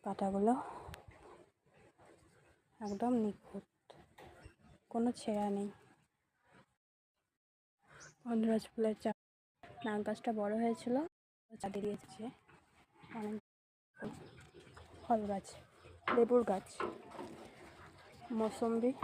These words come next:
লেবুর গাছ, আমাদের পেঁপে গাছ,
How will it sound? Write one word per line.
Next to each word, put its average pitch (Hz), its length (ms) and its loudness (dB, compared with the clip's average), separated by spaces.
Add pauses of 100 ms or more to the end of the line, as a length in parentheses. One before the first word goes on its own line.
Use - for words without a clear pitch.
(160)
লেবুর 214 300 0
গাছ, 233 180 4 (1400)
আমাদের 214 460 4 (800)
পেঁপে 233 280 0 (100)
গাছ, 233 220 4